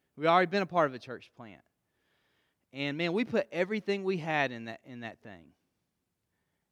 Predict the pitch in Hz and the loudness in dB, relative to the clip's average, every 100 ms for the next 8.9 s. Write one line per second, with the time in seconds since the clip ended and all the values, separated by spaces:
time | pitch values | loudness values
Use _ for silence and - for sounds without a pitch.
0 | _ 127 120 113 113 110 107 117 147 143 | _ -12 -10 -8 -6 -4 -4 -4 0 4
1 | 156 160 - 151 180 185 170 156 139 - | 4 2 2 4 6 4 0 -2 -4 -18
2 | _ _ _ _ _ 175 170 156 143 170 | _ _ _ _ _ -4 -2 -6 -10 -4
3 | 190 190 190 185 - 110 98 _ _ _ | 0 2 2 -2 -6 -12 -12 _ _ _
4 | _ _ 120 120 117 113 110 104 _ _ | _ _ -10 -6 -4 -6 -8 -12 _ _
5 | _ 131 160 175 143 117 143 165 - 185 | _ -6 -2 -2 -4 -4 0 0 0 -2
6 | 180 151 - 143 135 131 113 _ _ _ | -2 -4 -10 -6 -2 -2 -6 _ _ _
7 | 131 139 170 180 185 - 185 190 185 139 | -8 -6 0 0 0 -2 -2 -2 -4 -8
8 | 165 190 180 175 190 202 202 202 202 | -6 -6 0 4 2 4 4 6 4